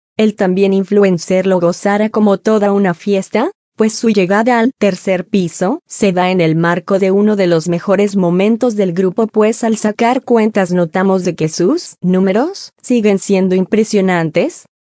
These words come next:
pues en El Salvador reunieron a veinte mil personas, en Guatemala repitieron la cifra,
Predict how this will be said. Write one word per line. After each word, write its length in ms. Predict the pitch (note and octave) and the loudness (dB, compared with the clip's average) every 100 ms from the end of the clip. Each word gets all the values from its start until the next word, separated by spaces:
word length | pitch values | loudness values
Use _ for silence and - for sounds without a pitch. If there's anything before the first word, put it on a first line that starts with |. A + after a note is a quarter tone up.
| - | -4
pues 240 | A3 G#3+ | -2 0
en 80 | G#3+ | 0
El 140 | G3+ F#3+ | 0 -2
Salvador 540 | F3 E3 D#3+ F#3 G3+ | -4 -2 0 0 0
reunieron 600 | F#3+ F#3 G3 G3 G3 F#3+ | 0 0 2 0 0 -2
a 60 | F3+ | 0
veinte 360 | G#3 A#3+ A#3 | 0 0 0
mil 240 | G3 F#3 F3+ | 0 0 0
personas, 920 | D3+ C#3+ F#3 E3 D3+ D#3 D4+ - - _ - | -4 -4 -2 0 0 -2 -4 -10 -18 _ -2
en 140 | G#3 | 2
Guatemala 640 | G3+ G3 F3+ F#3 F3 F3+ | 2 0 0 0 0 0
repitieron 720 | E3+ E3 E3 D#3+ F#3 F3+ F3+ F3 | -2 -4 -4 -4 -2 0 0 0
la 100 | D#3+ | -2
cifra, 560 | - F3 D3 D#3+ D#3 | -4 -4 -2 -2 -2